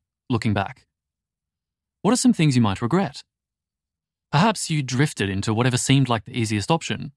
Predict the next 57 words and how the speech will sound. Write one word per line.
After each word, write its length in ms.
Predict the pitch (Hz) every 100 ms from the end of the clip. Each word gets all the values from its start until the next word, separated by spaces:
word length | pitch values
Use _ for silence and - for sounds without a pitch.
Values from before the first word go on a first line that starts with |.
| _
or 260 | 123 104 98
did 220 | 107 113
what 140 | 113
your 80 | 117
parents 340 | - 156 110 -
did. 220 | 110 - _ _ _ _ _ _ _ _ _ _ -
Maybe 180 | 104
you 140 | 113 131
even 180 | 131 131
made 140 | 151
a 60 | 143
lot 120 | 156
of 80 | 123
money 280 | 190 202
doing 180 | 92 107
something 260 | 107 113 113
you 120 | 120
were 60 | 127
interested 340 | 151 165 104
in 220 | 98 120 -
and 240 | 113 113 101
had 180 | 151
a 60 | 147
nice 200 | 139 135
house 280 | 180 156 -
and 100 | 101
car. 380 | - 185 107 - _ _ _ _ _ _ _ _ -
But 120 | 147
you 60 | 165
still 180 | - 247
wonder, 360 | 143 180 - _ _ _ _ _ -
what 180 | 190 -
was 120 | 240
it 60 | 208
all 240 | 185 165
for? 560 | - - 147 135 95 - _ _ _ _ _ _ _ _ _ _ _
Now 200 | 147 175 127
imagine 300 | 175 190 131
instead 340 | 104 - 185
that 100 | 117
you 80 | 113
worked 240 | 120 117
really 300 | 117 135 208 131
hard 320 | 147 107 95
throughout 260 | 120 101
your 80 | 110
life 280 | 104 107 113
and 80 | 120
ended 200 | 123 117
up 100 | 113
saving 320 | - 139 131
the 60 | 113
lives 300 | 147 107 104
of 80 |
a 140 | 101 -
hundred 300 | 131 110 104
children. 440 | - 135 107 120